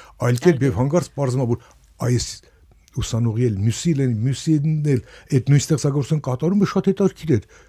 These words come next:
Speaker 1: իրարից շատ տարբեր։
Speaker 2: Այո։ Իսկ երկու հազար չորս թվականին, պարոն Ջենդերեջյան, Սփյուռքի դռները բացվեցան ձեր առջև, և դուք հայտնվեցաք Հալեբի մեջ։ Այս
Speaker 1: Այո։
Speaker 2: անգամ ձեր գործունեությունը շարունակելու իբրև դնորեն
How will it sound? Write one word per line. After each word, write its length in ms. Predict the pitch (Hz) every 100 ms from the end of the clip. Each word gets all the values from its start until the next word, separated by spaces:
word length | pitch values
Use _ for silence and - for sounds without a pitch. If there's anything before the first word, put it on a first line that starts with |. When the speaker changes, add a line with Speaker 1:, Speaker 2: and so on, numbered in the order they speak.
| -
Speaker 1:
իրարից 420 | 143 123 127 135 -
շատ 180 | 208 -
տարբեր։ 440 | 220 175 131 101 - _ _
Speaker 2:
Այո։ 280 | - 170 156 - - - - - _ - _
Իսկ 260 | 359 - 339
երկու 240 | 320 381
հազար 300 | 392 302 269 -
չորս 240 | 254 269
թվականին, 720 | - 185 170 165 156 185 302 370 _
պարոն 320 | - 180 185 180
Ջենդերեջյան, 720 | 170 160 160 160 - 262 262
Սփյուռքի 540 | 240 - 240 - 339
դռները 500 | 339 226 190 175 180 285
բացվեցան 720 | - 180 - - 160 208 214
ձեր 260 | - 190 180
առջև, 520 | 156 151 - 160 -
և 220 | 202 233 -
դուք 200 | 415 349
հայտնվեցաք 720 | 339 277 226 254 - 320 -
Հալեբի 400 | 247 208 180 175
մեջ։ 320 | 156 135 - - - _ - - - - - -
Այս 200 | - -
Speaker 1:
Այո։ 80 | 196
Speaker 2:
անգամ 320 | - 349 427 -
ձեր 260 | 262 262
գործունեությունը 760 | - 220 202 196 175 180 247 254
շարունակելու 800 | - 185 180 170 160 175 214 -
իբրև 400 | 233 226 208 170
դնորեն 580 | 196 185 180 180 190